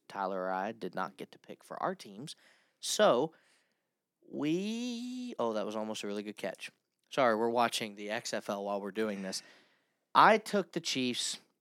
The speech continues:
Tyler got the Raiders and the Broncos. Caleb got the Chargers. I said that the Chiefs would go fifteen and two.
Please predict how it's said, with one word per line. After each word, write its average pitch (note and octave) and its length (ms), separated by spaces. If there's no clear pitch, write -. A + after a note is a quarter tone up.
Tyler D3+ 320
got D3+ 180
the C#3 80
Raiders C3 380
and C3 100
the A2+ 60
Broncos. G#2 680
Caleb A#2 280
got G#2+ 180
the - 80
Chargers. - 640
I E3 200
said D3 240
that B2 100
the A2+ 80
Chiefs - 340
would A2+ 120
go A2+ 160
fifteen A2 500
and F#2+ 160
two. F#3+ 340